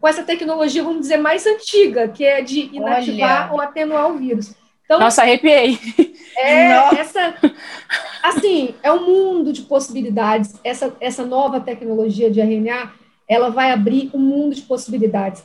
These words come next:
Speaker 1: Esse grupo da BioNTech, eu acho isso maravilhoso, porque há vinte anos eles estudavam, e eles estudavam, ah, pra combater,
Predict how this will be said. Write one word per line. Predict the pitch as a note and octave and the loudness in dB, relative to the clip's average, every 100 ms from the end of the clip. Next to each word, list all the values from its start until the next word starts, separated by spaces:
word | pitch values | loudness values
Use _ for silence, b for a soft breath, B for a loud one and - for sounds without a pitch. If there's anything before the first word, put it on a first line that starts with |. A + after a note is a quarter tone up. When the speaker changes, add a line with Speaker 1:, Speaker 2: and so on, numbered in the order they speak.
| - | -2
Speaker 1:
Esse | C#4+ D4+ B3+ | 0 0 -2
grupo | G#3 C#4+ D#4+ B3+ | -2 0 -2 0
da | A3 | 0
BioNTech, | G#3 G#3+ G3+ A#3+ C#4 C4+ - F3+ _ _ _ _ - | 2 2 2 -2 -2 -4 -10 -14 _ _ _ _ 0
eu | A3 | 2
acho | B3 B3+ C4+ | 2 -2 -6
isso | C4+ - B3+ | -6 -6 -6
maravilhoso, | B3 D#4+ D4+ C#4 A#3 G3+ - | -4 -2 -2 2 2 2 -2
porque | A3+ - D#3 - - - | -6 -6 -8 -8 -12 -6
há | A3 | -2
vinte | D4+ F4+ D#4 | -2 -2 0
anos | C4 B3 | 0 0
eles | A3+ G#3 | 0 -2
estudavam, | A3 - G3+ A#3+ C#4 G#3+ G#3 - _ - | -4 -6 -4 -2 -2 -2 -4 -10 _ -4
e | B3+ | 0
eles | C#4 B3 | 0 0
estudavam, | D#4 - C4 A#3 C#4+ D4+ G#3+ G#3+ A3 - G#3+ | -4 -4 0 2 4 2 2 0 -2 -6 -2
ah, | A#3+ A#3+ A#3+ A#3+ A#3 G#3 - _ _ _ | 0 0 0 -2 -4 -8 -16 _ _ _
pra | C#4 C4 C4 | 0 0 0
combater, | D#4+ D#4 C4 A#3 - D4+ C#4+ G#3 | -2 0 0 0 0 2 2 0